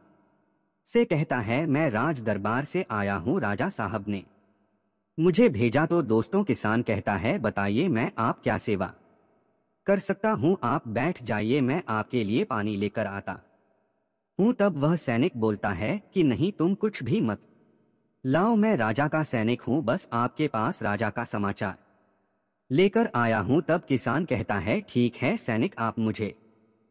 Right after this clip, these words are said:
बताओ, राजा साहब ने मेरे लिए क्या समाचार भेजा है?" सैनिक कहता है, "किसान, राजा साहब ने यह बोला है कि यदि तुम अपनी पत्नी को छोड़ देते हो तो राजा जी आपको बहुत सारे हीरे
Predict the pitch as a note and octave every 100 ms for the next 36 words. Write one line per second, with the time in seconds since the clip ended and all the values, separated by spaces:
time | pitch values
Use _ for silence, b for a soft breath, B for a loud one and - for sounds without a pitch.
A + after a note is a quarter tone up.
0 | _ _ _ C#3 E3 G3 A3+ A3 A#2 A2+
1 | D3+ - G#2 B2 A#2+ C#3+ C#3 A2+ A2+ G2+
2 | G#2 - D#3+ G#3 D#3+ G#2 G#2 A#2 C#3+ D3
3 | G#2+ G#2 G2 G2 F#3 - A2 G#2+ G2+ G#2+
4 | G#2 G2 - _ _ _ _ _ _ _
5 | _ _ D3+ A3 F3+ E3 E3+ G3+ C#3 A2
6 | A2 D3+ A2+ G2 B2+ B2 E3 C3+ B2 E3
7 | A2 G2+ G2 F#2+ C#3+ G3+ D3 G#2+ A2 F3
8 | D3 - G#2+ A2 G#2 - _ _ _ _
9 | _ _ _ _ - F#3+ A3 A#3+ A#3+ A3
10 | - B2 A#2 A2+ A2+ G2+ G#2+ G#3 D#3+ C#3+
11 | G#2+ G#2+ B2 B2 G3 - G#2 - F3 C#3
12 | G#2 E3 - A#2+ A2 G#2 A2 G2 G2